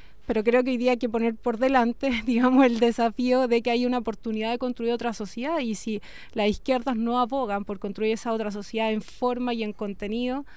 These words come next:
digamos, no estamos a la altura de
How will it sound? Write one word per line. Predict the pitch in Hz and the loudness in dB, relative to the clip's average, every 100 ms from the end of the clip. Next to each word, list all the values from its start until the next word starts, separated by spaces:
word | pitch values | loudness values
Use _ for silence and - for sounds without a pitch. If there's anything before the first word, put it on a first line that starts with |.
| - - - | -16 -16 -8
digamos, | 202 220 247 247 | -2 0 2 2
no | |
estamos | 240 - 254 240 | 0 0 -2 0
a | 226 | 0
la | 202 | -2
altura | 196 - 240 247 254 226 | -4 -2 0 2 2 2
de | 226 240 226 | 4 4 2